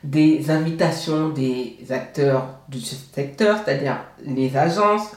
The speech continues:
les C E O de ces agences, mais également de créateurs de contenu qui sont passés dans des commissions à l'Assemblée nationale. Donc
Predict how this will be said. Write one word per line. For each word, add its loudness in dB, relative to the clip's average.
les -6
C -6
E 0
O -2
de -8
ces -10
agences, 0
mais -8
également 0
de -10
créateurs -6
de -4
contenu -8
qui -8
sont -4
passés -4
dans 2
des -8
commissions -4
à 2
l'Assemblée 0
nationale. -8
Donc -4